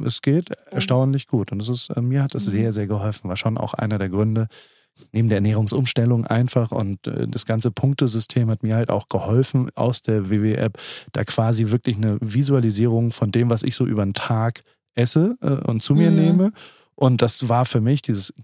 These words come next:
Speaker 1: Gamifying, also dass, dass ich so einfach sehe, okay, ich bin noch, das ist gut. Das hat mir schon echt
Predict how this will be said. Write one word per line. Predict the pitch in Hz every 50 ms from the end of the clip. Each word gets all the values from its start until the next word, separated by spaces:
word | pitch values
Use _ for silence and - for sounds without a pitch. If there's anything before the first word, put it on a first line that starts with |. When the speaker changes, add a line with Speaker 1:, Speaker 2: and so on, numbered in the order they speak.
| _ -
Speaker 1:
Gamifying, | - 120 123 143 151 151 147 139 135 - - 139 127 131 135 135 139 135 135 135 135 135
also | - 120 107 117
dass, | 107 113 110 -
dass | - 120 113
ich | 127 117 - -
so | 123 123
einfach | - 127 123 113 120 113
sehe, | 98 107 123 131 143 143 135 131
okay, | 123 117 - - 139 139 139 135 135
ich | 139 147 - -
bin | - 131 123
noch, | 120 120 - - - -
das | - 123 117
ist | 117 - -
gut. | - 151 165 180 180 - - - - - - - - -
Das | - 117 - 135
hat | - -
mir | 131 131 139
schon | 131 - 120 104 98 - _
echt | - 110 110 107 - - -